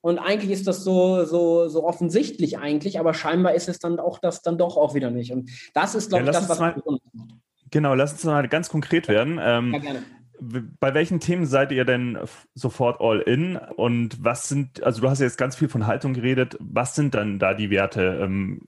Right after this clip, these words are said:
Speaker 2: macht es doch nochmal ganz plakativ.
Speaker 1: Also, welche Themen, also erstmal sortiere ich immer Mensch, dann Thema.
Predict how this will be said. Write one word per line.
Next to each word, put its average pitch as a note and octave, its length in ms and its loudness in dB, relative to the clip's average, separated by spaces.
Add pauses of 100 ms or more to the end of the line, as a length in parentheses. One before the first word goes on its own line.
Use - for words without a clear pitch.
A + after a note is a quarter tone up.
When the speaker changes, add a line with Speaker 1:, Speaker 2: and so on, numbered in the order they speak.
Speaker 2:
macht B2+ 240 -2
es C#3+ 80 0
doch C3+ 100 0
nochmal A#2+ 180 2
ganz A2+ 200 -2
plakativ. - 680 -2 (840)
Speaker 1:
Also, B2 200 0 (1000)
welche D#3 540 0
Themen, G3+ 420 2
also E3 140 0
erstmal G3+ 360 0
sortiere G3 380 2
ich F#3+ 120 2
immer F3 420 0
Mensch, E3+ 360 -2
dann C#3+ 220 0
Thema. C#4 540 0